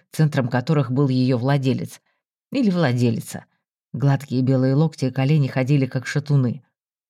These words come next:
Зрелище, прямо скажем, не очень эстетичное. «Ничего, Володенька, не горюй. Со временем и мы так научимся».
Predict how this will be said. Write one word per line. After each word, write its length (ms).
Зрелище, 760
прямо 340
скажем, 480
не 180
очень 360
эстетичное. 800
«Ничего, 520
Володенька, 800
не 240
горюй. 540
Со 200
временем 720
и 80
мы 200
так 220
научимся». 680